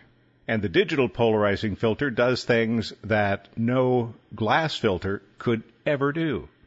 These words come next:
I was able to turn the sky red. Maybe something you'd see on another planet. And it took just seconds. Creating a view with a red sky in the dark room would be extremely difficult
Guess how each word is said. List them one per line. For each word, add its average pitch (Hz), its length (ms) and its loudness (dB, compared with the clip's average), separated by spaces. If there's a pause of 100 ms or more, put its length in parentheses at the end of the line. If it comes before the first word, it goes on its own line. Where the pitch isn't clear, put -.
(720)
I 113 80 -2
was 98 180 0
able 117 260 2
to 101 80 -6
turn 131 420 0
the 104 80 0
sky 120 680 0 (600)
red. - 480 -6 (1000)
Maybe 240 300 0
something 165 320 -4
you'd 123 120 -4
see 151 200 -2
on 127 140 2
another 120 360 -2
planet. 156 600 -8 (580)
And 120 80 -2
it 120 80 -6
took - 220 -4
just - 320 -4
seconds. - 560 -6 (800)
Creating 147 380 0
a 113 40 4
view 131 240 2
with 120 160 0
a 104 220 2
red 127 420 2
sky 117 580 2
in 110 360 -2
the 107 100 -2
dark 135 400 0
room 90 300 -2
would 110 160 -4
be 113 100 0
extremely 143 560 -4
difficult 117 640 0